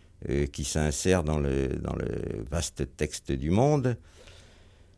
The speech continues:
À savoir dans quelle mesure ce, ce texte est, est subversif, euh, nous, nous le savons bien. Est-ce que les gens tels quels le savent ? Je pense aussi.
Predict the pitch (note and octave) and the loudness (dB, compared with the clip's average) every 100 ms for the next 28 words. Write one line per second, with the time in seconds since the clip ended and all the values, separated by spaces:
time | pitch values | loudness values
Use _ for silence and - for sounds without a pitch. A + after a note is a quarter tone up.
0 | - - - - - - - - E2 - | -20 -20 -20 -20 -20 -20 -6 0 4 6
1 | F2 G#2+ G#2+ F#2 F#2 E2+ F2+ F2 F#2+ F#2 | 8 12 12 10 8 8 6 8 8 8
2 | F2 E2+ F#2+ F#2 - E2 C#2+ - D#2+ - | 8 6 6 6 6 4 4 0 0 2
3 | G2+ F#2+ - - E2 D#2+ D#2 D2+ D2+ A#1 | 4 4 2 0 2 4 4 4 2 2
4 | D2+ D#2+ - D#2 C2+ E2 - - G#2+ G2 | 0 0 -2 -2 2 2 2 2 4 2
5 | - - D2+ B1+ B1+ B1+ D#2 F2+ E2 C#2+ | 0 -2 0 2 2 2 6 6 6 2
6 | - D#2+ G2 F#2+ C3+ A#2+ F2 - - - | 2 4 4 4 6 6 6 2 -2 0
7 | D2+ C#2+ D#2+ D2 D2+ C#2+ - E2+ D#2 D2+ | 0 2 0 0 0 -2 0 2 2 2
8 | D2+ D2+ - F2 E2+ D#2 C#2+ - C#2+ D2+ | 2 0 2 6 6 4 -2 -2 -2 0
9 | - A2+ - D#3+ | 0 0 0 -2